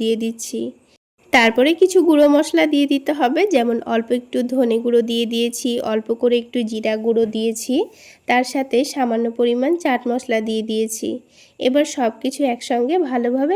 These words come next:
নাড়াচাড়া করে নেব। তবে আপনারা যদি এখানে গরম মশলা বা সামান্য হলুদের গুঁড়ো দিতে চান, তাও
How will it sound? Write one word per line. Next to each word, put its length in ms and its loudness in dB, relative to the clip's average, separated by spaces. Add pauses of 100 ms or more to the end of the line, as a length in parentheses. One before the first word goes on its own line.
নাড়াচাড়া 480 0
করে 240 -2
নেব। 140 -6 (320)
তবে 220 6 (120)
আপনারা 280 2 (100)
যদি 180 4 (100)
এখানে 260 0 (140)
গরম 320 4
মশলা 400 0
বা 140 0 (140)
সামান্য 320 0 (120)
হলুদের 440 4
গুঁড়ো 260 4
দিতে 220 0 (120)
চান, 160 0 (100)
তাও 160 -2